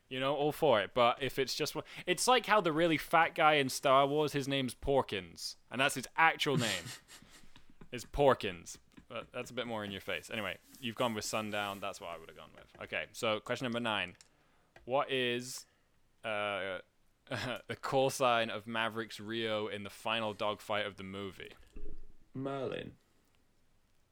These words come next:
Speaker 1: What is
Speaker 2: I
Speaker 1: the
Speaker 2: was just
Speaker 1: magical
Speaker 2: thinking about
Speaker 1: call
Speaker 2: this.
Speaker 1: sign? <laughs>
Speaker 2: Yeah.
Speaker 1: Yeah.
Speaker 2: I was just thinking, right? Uh, this literally just crossed my mind there. I, I've always thought since I was a kid, and maybe they decided it would have been too cheesy or something, I don't know,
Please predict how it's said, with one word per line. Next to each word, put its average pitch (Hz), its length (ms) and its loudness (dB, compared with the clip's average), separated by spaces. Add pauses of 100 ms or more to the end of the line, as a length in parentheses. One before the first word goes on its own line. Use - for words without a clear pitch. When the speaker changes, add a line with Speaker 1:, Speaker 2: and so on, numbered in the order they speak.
(640)
Speaker 1:
What 107 140 -10
is 110 60 -4
Speaker 2:
I 139 40 8
Speaker 1:
the 147 40 6
Speaker 2:
was 160 100 4
just 214 100 4
Speaker 1:
magical 254 240 2
Speaker 2:
thinking 220 220 2
about - 160 0
Speaker 1:
call 123 180 4
Speaker 2:
this. - 100 -2
Speaker 1:
sign? 113 440 0
<laughs> - 40 0
Speaker 2:
Yeah. 196 60 2 (720)
Speaker 1:
Yeah. - 60 -16 (100)
Speaker 2:
I 165 60 8
was 202 120 4
just 269 160 2
thinking, 190 320 -2
right? 90 340 0
Uh, 127 140 2
this 160 220 0
literally 147 320 0
just 113 140 -6
crossed 120 180 0
my 120 60 -6
mind 117 260 -2
there. 82 140 -8 (420)
I, 180 260 8 (120)
I've 160 240 6
always 190 460 8
thought 143 340 4
since 131 200 -2
I 143 40 2
was 127 140 0
a 123 40 -10
kid, 107 380 0
and 135 120 -2
maybe 175 300 2
they 185 140 2
decided 165 420 2
it 139 80 -2
would 143 100 -2
have 131 60 -12
been 143 160 0
too 151 320 -2
cheesy 160 720 0
or 127 100 -4
something, 160 440 -2
I 147 80 2
don't 139 180 0
know, 139 240 0